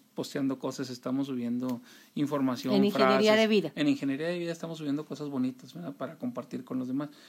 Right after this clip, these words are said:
Speaker 1: Y ahí posteriormente se van a poder comunicar con nosotros. Pueden mandar mensajes a la página. Eh, aún no tenemos dado de alta teléfono ni nada, pero pró-, próximamente lo vamos a estar, este, haciendo.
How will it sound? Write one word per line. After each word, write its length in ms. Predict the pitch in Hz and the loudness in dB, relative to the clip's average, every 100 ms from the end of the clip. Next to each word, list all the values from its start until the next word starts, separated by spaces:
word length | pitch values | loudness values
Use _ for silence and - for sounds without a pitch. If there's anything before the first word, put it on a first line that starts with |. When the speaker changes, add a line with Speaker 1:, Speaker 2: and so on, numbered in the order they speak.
| - - - - | -20 -20 -16 0
Speaker 1:
Y 160 | 190 | 4
ahí 220 | 180 175 | 6 4
posteriormente 680 | 175 190 165 156 147 147 147 | 0 -4 -2 -2 -2 -4 -6
se 80 | 147 | -6
van 140 | 127 | -4
a 80 | 135 | -4
poder 220 | 131 120 127 | -6 -8 -4
comunicar 440 | 139 131 120 117 | -2 -2 -2 -6
con 140 | - | -6
nosotros. 320 | 131 170 208 151 | -4 -4 -8 -6
Pueden 340 | - 143 151 | 0 2 2
mandar 280 | 139 127 123 | 2 2 2
mensajes 440 | 139 135 131 135 | 0 -2 -8 -8
a 60 | 131 | -6
la 140 | 123 | -6
página. 500 | 127 127 170 175 190 - - - - | -6 -8 -6 -4 -6 -8 -20 -18 -4
Eh, 140 | 131 | -2
aún 200 | 160 143 | 4 4
no 120 | 143 143 | 4 2
tenemos 340 | 143 139 139 | 0 0 0
dado 180 | 139 139 | 0 0
de 80 | 135 | -2
alta 200 | 127 127 | -4 -6
teléfono 460 | 120 127 131 135 | -4 -4 -4 -2
ni 80 | 127 | -2
nada, 300 | 131 139 139 | -2 -2 -4
pero 260 | 143 135 - _ _ - | -6 -6 -8 _ _ -2
pró-, 240 | 180 143 - | -2 -2 -6
próximamente 520 | 156 160 147 131 135 | -4 0 0 0 -2
lo 80 | 139 | -2
vamos 220 | 127 127 | -2 -4
a 20 | |
estar, 300 | - 127 131 - - 240 | -6 -8 -8 -10 -16 -14
este, 580 | - - - 120 - - - | -14 -14 -14 -14 -16 -20 -14
haciendo. 440 | 131 202 247 202 | -4 2 2 2